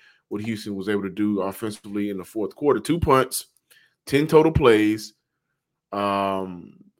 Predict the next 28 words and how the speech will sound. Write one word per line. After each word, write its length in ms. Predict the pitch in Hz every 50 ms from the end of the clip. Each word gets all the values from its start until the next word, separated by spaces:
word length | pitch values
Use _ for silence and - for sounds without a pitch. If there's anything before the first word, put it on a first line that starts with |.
| _ _ _ - - - - -
roughly 1300 | 123 139 143 139 139 - 131 131 127 127 123 120 120 117 113 113 117 113 113 113 110 107 104 101 - _ _ _ _ _ _ _ _ _ _ _ _ _ _ _ _ _ _ _ _ _ _ _ _ -
five 400 | - - 131 127 127 127 120 123
minutes. 480 | 123 120 113 98 - - - - - _ _ _ _ _ _ _ _ _ _ _ _ _ _ _ _ _ _ _ _ _ _ _
And 140 | - 95 107
I 20 | 113
look 240 | 113 117 110 -
at 80 | 110 101
Carolina, 640 | - 127 117 107 104 117 147 170 170 143 127 131 131 - _ _ _ _ _ _ _ _ _ _ _ _ _ _ _ _ _ _ _ _ _ _ _ _ _ _ _ _ _ _ -
uh, 280 | 104 101 101 101 95 92
they 100 | 104 107
did 300 | 101 107 147 165 170 160
have 260 | 160 147 147 143 143
a 60 | 131
punt 340 | 127 - 143 127 120 - -
in 140 | 104 107 107
the, 100 | 98 -
in 80 | 104
the 80 | 107 104
fourth 300 | 104 - 113 104 104 -
quarter, 340 | - 107 101 101 113 120 - _ _ _ _ _ _ _ _ _ _ _ _ _ _ _ _ _ _ _ _ - _ _
but 280 | 95 101 117 120 - - - _ _ -
they 200 | 104 123 131 135
held 280 | 131 143 139 127 120 117
the 60 | 117
ball 300 | 113 120 120 117 110 107
for 180 | - - - -
eight 180 | 147 160 151 127
minutes. 500 | 113 98 82 78 - _ _ - -